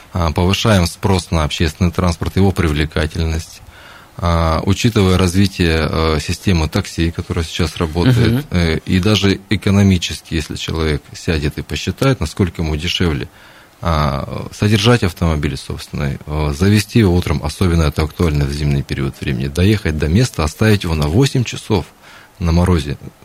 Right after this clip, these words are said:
Speaker 1: свое имущество, затем выйти, не будучи уверенным, что он заведется,
Speaker 2: Мгм.
Speaker 1: все-таки мы в Сибири живем. И в конечном итоге выгода, она, она очевидна.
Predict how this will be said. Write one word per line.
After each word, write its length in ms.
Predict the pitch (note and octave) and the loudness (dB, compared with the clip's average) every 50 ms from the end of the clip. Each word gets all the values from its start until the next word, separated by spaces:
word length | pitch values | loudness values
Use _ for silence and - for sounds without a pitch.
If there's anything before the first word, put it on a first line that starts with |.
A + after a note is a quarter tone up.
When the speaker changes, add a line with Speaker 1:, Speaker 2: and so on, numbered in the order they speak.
| - - | -20 -14
Speaker 1:
свое 300 | - - D2 C#2+ D#2 D2+ | -10 -6 -4 -2 -2 -2
имущество, 440 | D2+ D#2 D#2+ D2+ - - - D2+ D#2 | -2 -4 -6 -8 -10 -8 -6 -6 -6
затем 320 | D2+ F#2 F#2 - A2 F#2+ D#2+ | -6 -6 0 2 2 2 2
выйти, 400 | E2+ F#2 F2 - - D#2+ C#2 - - - - - - - - | 2 0 -2 0 -4 -4 -4 -6 -8 -20 -20 -20 -16 -6 0
не 180 | F2+ F#2 G2 | 2 4 4
будучи 360 | G2+ F#2+ F#2+ G2 F#2+ - - | 4 4 4 2 2 2 2
уверенным, 320 | G2 F#2+ F#2 E2+ E2+ E2 D2+ | 2 4 4 2 2 0 -4
что 180 | - - - | -6 -2 -2
он 120 | F2 D#2+ C#2+ | -2 0 0
заведется, 460 | D#2 D2 C#2+ D2 C#2+ G#2 A#2+ - C3 | 0 -2 0 0 2 0 2 2 2
Speaker 2:
Мгм. 340 | B2+ A#2 A#2+ A2+ A#2 C3 C#3 - | 2 4 4 2 0 0 -4 -6
Speaker 1:
все-таки 340 | - - D2 D2+ D2+ E2+ | -8 -6 -6 -6 -4 -4
мы 120 | E2 E2 D#2+ | -4 -4 -4
в 60 | - | -6
Сибири 340 | - F2 D#2 D#2 D2+ D2 - | -8 -6 -4 -4 -6 -6 -6
живем. 320 | C2 C#2+ - - - - _ - - - - - - - - - - - - - - | -8 -8 -8 -10 -10 -12 _ -20 -20 -20 -20 -20 -20 -20 -20 -20 -20 -20 -18 -8 -2
И 240 | - G2 F#2+ F#2 F#2 | 0 2 4 4 2
в 80 | F2 | 2
конечном 480 | - G2 F2+ G#2 A2 - - G2 F#2 F2+ | 2 4 4 4 4 2 2 2 2 2
итоге 320 | F2 - B2 G#2+ F2+ F#2 | 2 2 2 2 2 2
выгода, 460 | D#2+ D#2+ G#2 A2+ G2 F#2+ F2 E2 E2 D2+ | 2 4 4 4 4 2 2 2 0 0
она, 200 | D#2+ D#2+ D2+ - | 0 0 -2 0
она 360 | E2+ E2 E2 F#2 G2+ F#2+ E2+ | 0 2 2 4 4 4 2
очевидна. 560 | E2 D#2+ - - F2 E2 D#2+ C#2+ B1+ A1 - | 0 -4 -6 -6 -4 -4 -4 -4 -6 -8 -10